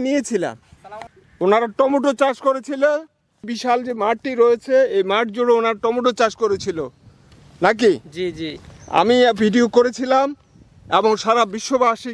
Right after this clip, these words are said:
Speaker 1: কিন্তু ওনাদের এই অসাধারণ টমেটো চাষ দেখেছিল। কিন্তু আজকের যে চিত্র, আজকে আমি যে ভিডিওটি করছি, ওনাদের এই যে বিশাল মাঠ জুড়ে প্রায়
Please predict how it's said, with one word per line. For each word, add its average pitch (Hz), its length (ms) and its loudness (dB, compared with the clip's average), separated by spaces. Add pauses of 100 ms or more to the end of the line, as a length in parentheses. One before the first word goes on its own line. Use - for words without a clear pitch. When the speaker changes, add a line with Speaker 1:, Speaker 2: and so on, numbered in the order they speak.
Speaker 1:
কিন্তু 220 220 -4 (840)
ওনাদের 214 380 2
এই 220 60 2 (120)
অসাধারণ 226 580 -2
টমেটো 208 280 0 (120)
চাষ 208 200 0 (180)
দেখেছিল। 170 440 -2
কিন্তু 202 160 2 (100)
আজকের 277 400 0
যে 247 80 0 (100)
চিত্র, 262 260 -6 (240)
আজকে 214 260 -6
আমি 233 160 -6
যে 226 120 -6
ভিডিওটি 240 320 -4 (100)
করছি, 233 320 0 (720)
ওনাদের 269 480 4 (220)
এই 277 140 0
যে 277 160 -6
বিশাল 269 240 -4 (100)
মাঠ 240 160 2 (120)
জুড়ে 269 260 2 (1200)
প্রায় 233 320 2